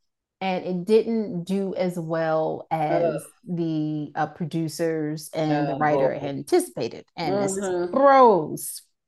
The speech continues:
Speaker 2: Yeah.
Speaker 1: And this is starring Billy Eichner. And everybody knows Billy Eichner. Billy Eichner, he does the, the skits on the street when he walks up to everybody and asks them questions,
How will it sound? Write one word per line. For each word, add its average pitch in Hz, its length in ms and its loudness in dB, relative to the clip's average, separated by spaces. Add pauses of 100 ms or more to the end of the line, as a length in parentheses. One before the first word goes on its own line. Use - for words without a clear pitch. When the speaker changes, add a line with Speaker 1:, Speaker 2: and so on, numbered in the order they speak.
(300)
Speaker 2:
Yeah. 151 360 4
Speaker 1:
And 185 160 6
this 233 180 6
is 285 220 2
starring 196 480 6
Billy 202 420 4
Eichner. 180 680 0
And 214 140 2
everybody 330 340 2
knows 262 240 0
Billy 226 240 2
Eichner. 175 460 -2
Billy 220 200 -4
Eichner, 208 500 -2
he 202 160 -4
does 180 460 2
the, 165 540 -4
the 170 140 -4
skits 196 440 -2
on 180 100 -4
the 170 80 -8
street 262 380 0
when 208 80 -2
he 185 60 -4
walks 196 280 0
up 196 120 -6
to 208 60 -4
everybody 190 380 -2
and 170 100 -8
asks 175 180 -6
them 165 160 -16
questions, 226 600 -2